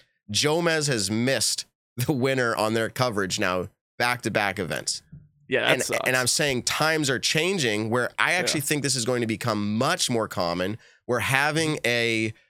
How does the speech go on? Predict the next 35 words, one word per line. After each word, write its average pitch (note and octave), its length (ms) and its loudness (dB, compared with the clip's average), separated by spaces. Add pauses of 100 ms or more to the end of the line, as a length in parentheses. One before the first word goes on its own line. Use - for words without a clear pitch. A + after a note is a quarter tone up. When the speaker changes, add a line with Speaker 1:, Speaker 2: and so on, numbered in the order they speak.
(140)
Speaker 1:
media C#3+ 460 2
company B2 480 0
that A2 200 0
only C3+ 280 0
covers A#2 480 0
one B2 320 0
card, A2 400 0
especially A#2+ 400 0
if G#2+ 80 -4
you G2+ 60 -2
think G2+ 240 -2
it's A2 100 -2
gonna C3 180 0
be C3+ 80 0
the C3+ 100 0
winner. D3+ 340 0 (260)
It's B2+ 160 0
not C#3 240 0
gonna C3 160 0
be B2+ 140 0
that B2+ 200 0
way. G#2 260 0 (840)
It B2 180 0
will C#3+ 120 2
be D3+ 160 2
that D3+ 180 2
way D3 140 2
a C#3 80 0
larger B2 420 0
percentage F2+ 460 -2
of E2+ 40 -2
the E2+ 60 -2
time. D2 340 -6 (320)
Speaker 2:
Yeah. - 160 -10 (140)
Speaker 1:
But A#2 320 -2